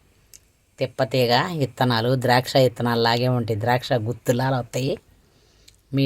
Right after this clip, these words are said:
ఇళ్ళల్లో ఎవరికన్నా ఉంటే మీరు కూడా తినండి. ఆమ్, తీయగా ఉంటాయి. ఇగో ఈ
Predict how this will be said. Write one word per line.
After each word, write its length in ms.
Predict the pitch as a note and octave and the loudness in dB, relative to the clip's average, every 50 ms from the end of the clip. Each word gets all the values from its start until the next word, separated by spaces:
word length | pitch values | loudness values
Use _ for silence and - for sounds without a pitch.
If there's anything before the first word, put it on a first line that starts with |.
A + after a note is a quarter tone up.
| C3+ | 4
ఇళ్ళల్లో 260 | C#3 C#3+ C#3+ C#3+ C#3+ C#3 | 4 4 6 8 8 8
ఎవరికన్నా 400 | C3+ C3 B2 - B2+ B2 B2+ B2 B2 B2 | 8 8 4 0 0 2 2 2 0 0
ఉంటే 220 | B2+ A#2 C#3 D3+ G3+ A#3+ - _ _ _ _ _ _ _ _ - _ _ _ _ _ _ _ _ _ _ _ - B2 | -2 0 0 0 0 0 -4 _ _ _ _ _ _ _ _ -20 _ _ _ _ _ _ _ _ _ _ _ -8 -4
మీరు 200 | B2+ C3 B2+ B2 A#2+ | -4 -2 -2 0 0
కూడా 180 | B2+ B2 C#3 F3 G#3 G3+ - - _ _ - - | 0 0 0 -2 -4 -8 -14 -20 _ _ -8 -4
తినండి. 420 | B2+ A#2+ B2 B2 A#2 G#2 - - - - - - _ _ - _ _ _ _ _ _ - _ _ _ - A#2+ A#2 | -2 -2 0 0 -2 -2 -4 -6 -8 -12 -20 -20 _ _ -20 _ _ _ _ _ _ -20 _ _ _ -8 -8 -6
ఆమ్, 400 | A#2 A#2 A#2 A#2+ A#2+ A#2 A#2 A#2 A#2 A2+ A2 G#2 - - - - - _ _ _ _ - - | -6 -4 -4 -4 -4 -4 -6 -6 -6 -6 -8 -8 -10 -12 -14 -16 -16 _ _ _ _ -2 0
తీయగా 300 | D3 D3 D#3 C#3 D#3 C#3+ B2+ | 2 2 2 2 0 0 0
ఉంటాయి. 260 | A2 A2+ A#2 A#2+ C#3 G3 A#3 - _ _ _ _ _ _ _ _ _ _ _ _ _ _ _ - B2+ B2+ | 0 0 0 0 0 0 -4 -10 _ _ _ _ _ _ _ _ _ _ _ _ _ _ _ -6 -6 -4
ఇగో 120 | A2+ A#2+ A2+ | -2 -2 -2
ఈ 20 | A2 | -2